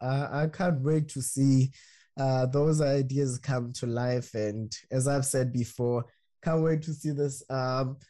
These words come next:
this business become more successful than it's slowly becoming already. And, uh, with that, we've reached the end of the show.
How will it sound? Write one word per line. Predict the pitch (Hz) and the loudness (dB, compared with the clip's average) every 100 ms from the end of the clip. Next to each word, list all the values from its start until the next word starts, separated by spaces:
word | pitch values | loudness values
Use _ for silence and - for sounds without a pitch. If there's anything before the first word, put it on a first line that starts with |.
| _ _ _ _ _ - | _ _ _ _ _ -2
this | 160 147 | 2 2
business | - 165 151 156 143 143 | 2 2 2 2 0 -2
become | 139 143 135 143 | -2 -2 0 0
more | 147 | 0
successful | 151 143 - 123 123 127 120 | 0 -4 -6 -6 -6 -4 -2
than | 120 | 0
it's | 117 110 - | 0 -2 -4
slowly | 127 120 120 | 0 0 0
becoming | 113 113 135 113 117 110 | -2 -2 -2 -2 -2 -2
already. | 104 107 110 113 113 | -2 0 0 -2 -2
And, | 139 147 139 139 - - _ _ 156 | 0 2 2 0 -4 -14 _ _ -4
uh, | 160 185 | 0 2
with | 180 175 165 | 4 2 2
that, | 170 190 - | 0 0 0
we've | 165 143 | -2 0
reached | 143 160 156 | 0 0 0
the | 143 - | -2 -2
end | 143 156 | -2 0
of | 139 | -2
the | 127 | -2
show. | 120 - 156 196 285 | -4 -2 0 0 -2